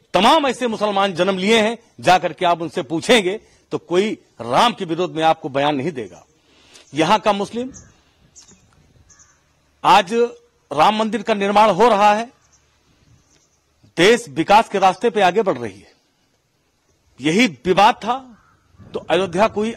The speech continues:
आना नहीं चाहता था। आज अयोध्या सज रही है, संवर रही है, तो इसको कौन सजाया, कौन संवारा?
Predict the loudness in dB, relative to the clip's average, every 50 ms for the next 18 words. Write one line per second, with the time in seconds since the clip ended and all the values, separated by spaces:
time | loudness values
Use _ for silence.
0 | -4 -2 0 2 2 2 2 2 2 2 2 2 2 0 -2 -6 -6 -10 -18 -20
1 | _ _ _ _ _ _ _ _ _ _ _ _ _ 0 2 2 2 0 -2 -8
2 | -8 -8 -8 -4 -2 -2 -2 -2 -4 -8 -8 -6 -6 -4 -6 -4 -4 -4 -6 -6
3 | -6 -8 -10 -8 -8 -6 -4 -4 -4 -4 -6 -6 -6 -6 -6 -8 -8 -10 -12 -12
4 | -10 -12 -12 -10 -8 -8 -8 -8 -8 -8 -8 -6 -4 -2 -2 -4 -4 -8 -10 -12
5 | -12 -10 -10 -10 -8 -10 -10